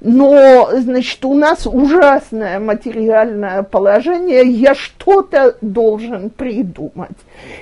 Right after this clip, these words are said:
Теперь вместо того, чтобы учиться, он всё время занят решением тяжёлого материального положения. Так? Если человек действительно может себе сказать: "Окей,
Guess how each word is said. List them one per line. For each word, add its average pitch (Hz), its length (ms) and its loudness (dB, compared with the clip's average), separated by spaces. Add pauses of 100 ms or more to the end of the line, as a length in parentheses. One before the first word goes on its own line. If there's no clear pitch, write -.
Теперь 294 500 0
вместо 254 800 -2
того, 226 400 2
чтобы 320 500 -2
учиться, 415 480 -4
он 269 160 -2
всё 330 180 -6
время 330 440 -4
занят 311 460 -4
решением 302 800 -8
тяжёлого 233 720 -2
материального 226 920 -4
положения. 262 1000 -4 (1120)
Так? - 360 0 (420)
Если 269 800 2
человек 254 600 0
действительно 311 640 -6
может 247 440 -6
себе 208 260 -4
сказать: 196 480 -4
"Окей, 349 640 -2